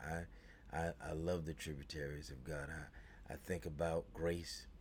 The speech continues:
I think about mercy. I think about long suffering. But I also think about forgiveness. So think about forgiving someone today. Whether they forgive you or not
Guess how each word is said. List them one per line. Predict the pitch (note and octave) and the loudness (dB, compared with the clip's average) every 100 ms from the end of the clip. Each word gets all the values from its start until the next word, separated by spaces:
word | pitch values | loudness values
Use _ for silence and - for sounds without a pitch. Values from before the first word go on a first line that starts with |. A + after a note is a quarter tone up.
| - - - - - - | -14 -16 -14 -16 -12 -6
I | |
think | E2 F#2 D2+ | -2 0 0
about | D#2+ E2 C2+ | 2 2 2
mercy. | E2+ F2 E2 - D#2 D#2+ - - - - - - | 2 2 2 0 -2 -8 -12 -14 -16 -16 -16 -8
I | |
think | D#2+ F#2+ F2 | 0 0 2
about | E2+ E2+ E2+ C#2 | 4 4 4 4
long | E2+ E2+ E2+ | 4 4 2
suffering. | - F2 - C#2 D2+ - - - - - - - - | 2 2 2 -6 -6 -10 -14 -16 -16 -16 -16 -16 -2
But | D2+ E2 | 6 8
I | D#2 | 8
also | D#2+ D2+ - D2 | 4 2 0 -4
think | D2+ C#2+ | -6 -4
about | C#2+ C2+ B1+ | -4 -4 -4
forgiveness. | - C2 - - - - - - - - - - - - - - - - - - - - - - | -8 -6 -6 -6 -8 -8 -10 -10 -12 -12 -14 -14 -14 -14 -14 -14 -16 -16 -14 -14 -14 -12 -12 -6
So | - D2 - | -4 -4 4
think | G2 F#2 | 4 4
about | E2 E2+ D#2+ | 4 4 4
forgiving | E2+ C#2+ E2+ D#2+ D#2+ | -2 2 2 2 -2
someone | - D2+ D2+ D2+ D2 | -2 -2 -2 -4 -4
today. | C#2 C#2+ C#2+ D2+ - - - - - - - - - - | -4 -2 -4 -6 -12 -14 -14 -14 -14 -14 -14 -14 -14 -6
Whether | D2+ E2 D#2 | 2 4 6
they | E2 | 4
forgive | - E2 E2 E2 | 2 0 2 2
you | E2+ F2+ | 4 4
or | |
not | F2 F2+ G2 | 6 4 4